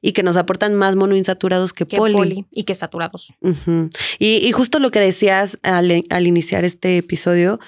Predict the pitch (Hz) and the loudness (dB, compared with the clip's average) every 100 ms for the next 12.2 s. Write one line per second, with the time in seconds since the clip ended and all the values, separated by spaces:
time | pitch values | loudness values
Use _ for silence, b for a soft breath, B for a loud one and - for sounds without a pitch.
0 | B B - 185 175 180 214 185 180 175 | B B -4 -2 0 0 2 0 -2 -2
1 | 190 185 180 165 170 170 170 175 175 160 | -2 0 0 2 2 2 2 0 0 0
2 | 151 151 160 160 160 - 175 160 180 180 | 0 0 0 0 0 -2 -2 0 0 0
3 | 160 151 - _ _ _ - 170 160 151 | 0 -2 -6 _ _ _ -2 -2 -2 -4
4 | 156 156 160 165 160 170 170 147 b b | -4 -2 -2 0 0 0 -2 -6 b b
5 | b b - 170 170 170 175 170 - 175 | b b -4 0 0 0 0 -2 -4 2
6 | 175 175 185 185 220 214 - 175 160 170 | 2 2 0 0 0 -2 -2 -2 -2 -2
7 | 165 165 156 151 165 151 151 156 - 175 | -2 0 0 -2 -2 -4 -4 -6 -6 -6
8 | 196 - 180 - 190 190 185 185 - B | -6 -6 -8 -8 -10 -8 -8 -10 -16 B
9 | B 285 285 330 - 277 311 330 285 311 | B -6 -2 -2 -2 -2 0 0 0 -2
10 | 370 523 - 254 247 208 202 208 277 240 | -2 -4 -6 -8 -6 -6 -4 -4 -4 -6
11 | - 214 208 277 233 165 185 185 202 233 | -6 -8 -8 -6 -6 -8 -12 -12 -6 -6
12 | - | -6